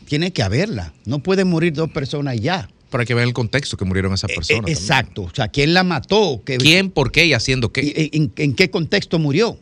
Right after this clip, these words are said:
Speaker 1: Y si eso amerita, si
Speaker 2: Porque
Speaker 1: eso amerita,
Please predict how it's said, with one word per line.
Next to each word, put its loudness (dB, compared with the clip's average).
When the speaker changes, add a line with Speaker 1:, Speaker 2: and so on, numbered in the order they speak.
Speaker 1:
Y 0
si 0
eso 0
amerita, 0
si 0
Speaker 2:
Porque 6
Speaker 1:
eso 0
amerita, 2